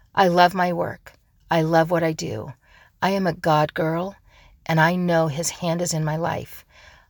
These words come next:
I know that I experience these conflicts and these situations very differently than other people absorb those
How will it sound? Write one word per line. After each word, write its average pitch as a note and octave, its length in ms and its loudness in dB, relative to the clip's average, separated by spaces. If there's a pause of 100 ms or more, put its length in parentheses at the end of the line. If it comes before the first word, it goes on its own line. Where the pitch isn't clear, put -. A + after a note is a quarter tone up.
(140)
I G3 180 6
know F#3+ 400 0
that D#3+ 180 0 (100)
I E3 240 0
experience E3+ 920 -4
these D3 180 -6
conflicts E3+ 580 -2
and D3+ 140 -2
these C#3+ 140 -2
situations D3+ 640 -2 (380)
very F#3 340 4
differently E3 480 -6
than D3 240 -4
other E3 220 0
people D3+ 360 -6
absorb C#3+ 540 0
those - 320 -6